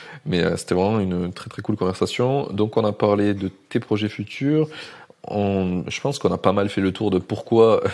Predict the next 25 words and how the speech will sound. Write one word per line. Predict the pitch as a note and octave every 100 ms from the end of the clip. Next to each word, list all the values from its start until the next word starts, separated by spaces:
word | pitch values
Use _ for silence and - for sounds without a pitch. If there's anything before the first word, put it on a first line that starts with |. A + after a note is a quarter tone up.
| -
<laughs> | - F#2+
t'es | - G2
indépendant | F#2+ F#2 F2+ G2+ G2
et |
t'es | F2+
pas | E2
employé. | F2 F2+ F2 F#2+ A#2+ G#3 - G#3 F3
Je | -
pense | - G#2+ -
que | - F#2
globalement, | F2+ F2+ F2+ F2+ F#2 F2+ F2+
c'est | -
assez | F#2 F#2
clair. | E2+ A2 A#2+
Donc, | G#2 G2+ F#2+
on |
va | F#2
pouvoir | G#2 G#2+
venir | G2 G#2
direct | G2 F#2+ G#2+ -
à | G#2 A2 A2
qu'est-ce | B2 A#2
que | A2+
tu | -
aurais, | G2+ G#2